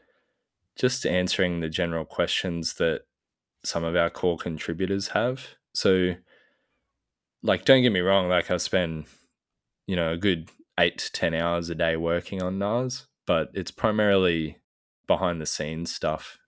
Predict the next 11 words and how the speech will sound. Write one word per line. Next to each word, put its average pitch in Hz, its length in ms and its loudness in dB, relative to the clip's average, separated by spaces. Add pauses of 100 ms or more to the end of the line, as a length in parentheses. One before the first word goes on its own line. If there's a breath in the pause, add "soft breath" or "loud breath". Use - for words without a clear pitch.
and 80 200 -4
the 80 80 -6
community 82 500 -2
have 78 160 -2
sort 78 200 -2
of 73 140 -8 (1000 soft breath)
done 85 180 4
an 78 80 0
amazing 82 480 0
job 80 360 2
of, 78 380 -6